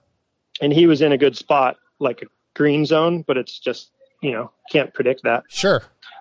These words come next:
Speaker 1: So anyways, he ended up in the I C U, and I'm texting him, and he, I don't think there's anyone I've ever known tougher than him 'cause he, he had, he basically broke every, every right side rib. I think, I don't know how many there are, but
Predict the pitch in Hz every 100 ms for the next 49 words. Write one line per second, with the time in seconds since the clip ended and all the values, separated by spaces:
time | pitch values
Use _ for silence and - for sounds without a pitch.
0 | _ _ - - - 170 185 156 143 135
1 | 160 180 165 160 147 143 135 147 143 135
2 | 160 175 170 147 - 139 135 131 185 190
3 | - 175 170 175 170 143 135 _ - 160
4 | 151 151 _ _ _ _ _ _ _ _
5 | 175 240 247 240 180 160 170 165 151 143
6 | 143 143 139 143 143 151 156 165 165 175
7 | - 143 170 - _ 160 190 185 160 151
8 | _ _ - 170 180 233 254 233 151 147
9 | 147 _ 147 151 147 _ _ _ _ _
10 | - 156 190 175 143 143 - 160 143 131
11 | 135 143 135 - 135 143 143 139 131 123
12 | 123 120 131 131